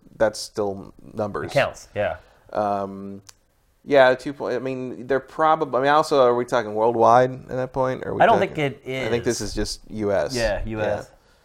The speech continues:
Speaker 1: So, I don't know. I mean, my guess would be that, uh, they're closing in on fifteen million
Speaker 2: You think?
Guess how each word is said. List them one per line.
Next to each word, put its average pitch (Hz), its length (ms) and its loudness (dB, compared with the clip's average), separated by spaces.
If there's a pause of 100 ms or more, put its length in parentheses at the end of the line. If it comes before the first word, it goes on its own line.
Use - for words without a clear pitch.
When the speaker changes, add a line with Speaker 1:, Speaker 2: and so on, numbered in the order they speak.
(480)
Speaker 1:
So, - 120 -2
I 196 80 6
don't 185 120 4
know. 175 120 10
I - 40 8
mean, 147 180 2
my 170 140 6
guess 156 300 4
would 131 140 -2
be 123 220 -2
that, 120 320 -4
uh, 107 600 0 (720)
they're 113 200 -8
closing 123 420 -2
in 117 120 -2
on 110 120 -4
fifteen 120 420 -8
million 117 440 -6 (140)
Speaker 2:
You 107 100 -6
think? 233 360 -4